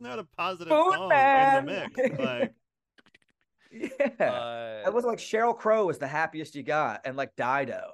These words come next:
Speaker 2: And it was like, who
Speaker 3: Yeah.
Speaker 2: wants to listen to Dido? You know?
Speaker 3: <laughs>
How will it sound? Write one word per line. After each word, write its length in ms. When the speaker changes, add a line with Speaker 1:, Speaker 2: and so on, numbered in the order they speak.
Speaker 2:
And 120
it 60
was 120
like, 140
who 120
Speaker 3:
Yeah. 40
Speaker 2:
wants 180
to 80
listen 200
to 40
Dido? 380
You 80
know? 460
Speaker 3:
<laughs> 40